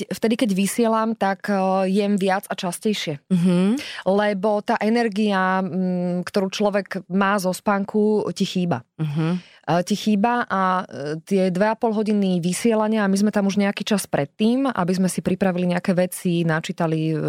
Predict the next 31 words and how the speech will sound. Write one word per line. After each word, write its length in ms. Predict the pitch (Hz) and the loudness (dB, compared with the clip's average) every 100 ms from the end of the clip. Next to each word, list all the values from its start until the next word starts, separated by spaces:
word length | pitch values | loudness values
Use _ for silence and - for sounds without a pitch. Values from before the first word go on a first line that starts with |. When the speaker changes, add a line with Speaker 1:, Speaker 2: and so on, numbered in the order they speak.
| 156 151 156 151 - - | -2 -2 -2 -4 -4 -2
Speaker 1:
nejaké 320 | 156 147 - 156 | -2 -2 -2 -2
tak, 240 | 156 - | -2 -4
takzvané 400 | - 151 165 160 | -4 -2 0 0
headliny, 520 | 160 170 180 175 180 | 2 2 2 0 0
e, 60 | 180 - - - - - | -2 -8 -18 -16 -16 -4
Speaker 2:
No 180 | 143 156 | -2 0
Speaker 1:
také, 140 | - 220 | 0 2
Speaker 2:
hlavne 140 | 220 208 | 2 0
Speaker 1:
také 160 | 156 | 0
Speaker 2:
namalovať 420 | 190 196 208 196 202 | 0 2 0 0 0
ťa 140 | 208 190 | 0 2
musia, 440 | 185 - 196 170 160 156 | 0 0 0 2 2 2
Speaker 1:
Ja 120 | 147 | 2
sa 120 | 240 269 | 2 2
malujem 320 | 240 240 160 | 2 2 2
Speaker 2:
učesať. 80 | 180 | 0
Speaker 1:
doma, 160 | 202 | 0
Zlatko. 320 | 185 165 - 170 160 | -2 -4 -4 -6 -4
Speaker 2:
To 100 | - | -2
preto 160 | - 190 | 0 2
Speaker 1:
Aj 60 | |
č-, 100 | - | 0
Speaker 2:
tak 80 | 330 | 0
Speaker 1:
aj 120 | 185 | -2
Speaker 2:
skoro 120 | 214 | 0
Speaker 1:
čaša-, 200 | 208 185 | 0 -2
Speaker 2:
vstávaš. 260 | 202 170 170 | -2 0 2
Speaker 1:
áno, 120 | 233 247 | 0 -2
áno, 300 | - 180 202 240 | -4 -2 0 2
Speaker 2:
Aha. 120 | 262 | 2
Speaker 1:
áno, 140 | 202 | 0